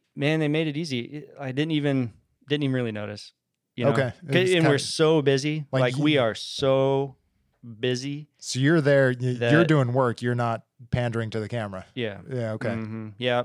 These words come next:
Speaker 1: And they, um, I mean, they do. They'll pull you to the side, do little interviews and stuff like that. But, um, but really, I mean, we're building these cars, complete, legit,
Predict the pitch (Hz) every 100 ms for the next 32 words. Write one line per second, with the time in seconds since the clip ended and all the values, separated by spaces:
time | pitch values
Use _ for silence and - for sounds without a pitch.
0 | - 127 117 120 123 120 117 113 113 107
1 | _ 190 202 202 196 135 131 131 147 170
2 | 156 139 123 120 117 120 117 120 113 110
3 | 107 107 101 104 101 107 - 101 101 104
4 | 101 - _ 113 107 104 98 _ _ _
5 | - 123 110 120 127 113 - _ _ _
6 | 139 _ 127 117 113 110 - _ _ -
7 | 165 180 170 147 123 - 127 123 - 120
8 | 113 139 156 156 _ _ _ _ _ -
9 | 117 117 117 131 131 131